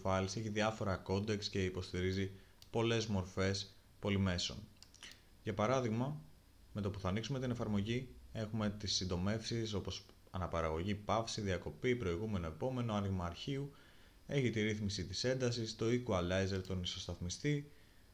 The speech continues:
τη λίστα αναπαραγωγής σε περίπτωση που έχουμε μία και θέλουμε να παίξουμε πολλαπλά βίντεο και τη βιβλιοθήκη πολυμέσων. Όλα αυτά θα τα δούμε στο menu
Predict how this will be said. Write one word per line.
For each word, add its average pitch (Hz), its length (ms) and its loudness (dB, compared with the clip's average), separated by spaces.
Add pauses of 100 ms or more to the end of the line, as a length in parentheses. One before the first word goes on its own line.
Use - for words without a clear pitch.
(800)
τη 135 100 0
λίστα 131 320 2
αναπαραγωγής 98 560 4
σε 104 80 0
περίπτωση 92 460 0
που 95 100 0
έχουμε 92 340 2
μία 117 260 2
και 117 120 -2
θέλουμε 92 260 0
να 87 80 -2
παίξουμε 92 340 -2
πολλαπλά 87 460 0
βίντεο 131 280 0
και 110 60 -2
τη 95 100 -2
βιβλιοθήκη 87 460 -2
πολυμέσων. 87 580 -2 (680)
Όλα 160 260 2
αυτά 110 480 -2 (220)
θα 117 140 -4
τα 101 120 0
δούμε 127 200 -2
στο 104 280 0
menu 107 280 4